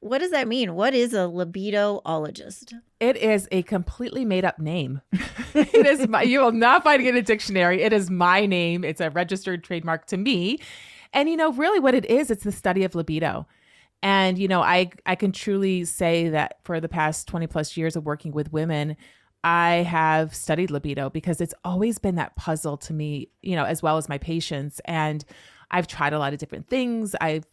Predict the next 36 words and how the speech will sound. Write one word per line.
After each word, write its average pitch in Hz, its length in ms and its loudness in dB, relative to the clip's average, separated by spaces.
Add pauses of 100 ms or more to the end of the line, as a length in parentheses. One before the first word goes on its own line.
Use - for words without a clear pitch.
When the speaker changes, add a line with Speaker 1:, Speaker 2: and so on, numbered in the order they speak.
(240)
Speaker 2:
talked 160 260 -4
to 156 100 -8
a - 20 -6
lot 139 200 -2
of, 143 140 -8 (120)
mm, 156 360 -8 (200)
thousands 196 540 4
of 151 160 -6
women, 147 380 -4
and, 165 580 -2 (540)
you 226 140 0
know, 190 240 4
I, - 200 -2
and 226 240 0
I 220 80 2
continue 254 400 -4
to 262 100 -2
study 233 300 0
it, 147 80 0
just 202 140 -4
like 240 100 0
anything 196 360 -2
in 151 100 -4
medicine, 143 280 -6
we 147 60 -8
continue 165 400 -6
to 160 80 -6
study. 151 540 -2
And 156 340 -6 (160)
I 170 80 -4
feel 175 320 -4
like 165 240 -2 (460)
libido 190 480 -4
for 240 160 -4
women 175 320 -2
still, 165 360 -4